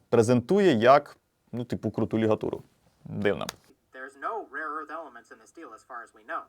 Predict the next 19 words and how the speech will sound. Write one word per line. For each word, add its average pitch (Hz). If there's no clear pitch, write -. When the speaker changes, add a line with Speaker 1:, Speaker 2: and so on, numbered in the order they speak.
Speaker 1:
Знову 117
повертаємось 110
до 104
порівняння 107
А 110
Р 117
К 120
і 104
дев'ять 104
хром 113
вісімнадцять. 170
І 131
там, 131
і 131
там 160
цей 110
фосфор 151
та 110
сірка 139